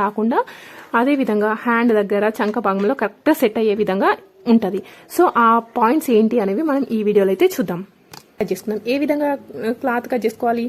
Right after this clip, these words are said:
ఇప్పుడు ఈ విధంగా కట్, ఫోల్డ్ చేసుకున్నప్పుడు ఎన్ని వరుసలు ఉన్నాయి? రెండు, రెండు లేయర్లు ఉన్నాయి.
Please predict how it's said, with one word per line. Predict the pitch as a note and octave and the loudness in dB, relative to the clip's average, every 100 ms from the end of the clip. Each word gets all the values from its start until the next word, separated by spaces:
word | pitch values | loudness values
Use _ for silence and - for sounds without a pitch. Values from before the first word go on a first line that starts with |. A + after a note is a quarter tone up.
| - - - - | -8 -20 -20 -10
ఇప్పుడు | A3+ B3 | -4 -2
ఈ | A#3+ | 0
విధంగా | A#3 C4 C#4+ | 0 0 0
కట్, | C4 G3+ A3 G#3 | -2 -2 -4 -2
ఫోల్డ్ | - A#3+ B3 | 2 2 2
చేసుకున్నప్పుడు | B3 - G3 F3+ G3+ B4 - - - - - _ - | 0 0 -2 -2 -2 -2 -2 -20 -20 -20 -20 _ -2
ఎన్ని | B3 D4+ | 0 2
వరుసలు | D4 D4 C4+ | 2 0 0
ఉన్నాయి? | C4 C4 | 2 2
రెండు, | C4 A#3+ A3 - - A#3 | 2 2 0 -6 -2 0
రెండు | A#3 A3+ | 2 4
లేయర్లు | G3+ G#3+ B3+ | 4 2 2
ఉన్నాయి. | G3+ | 0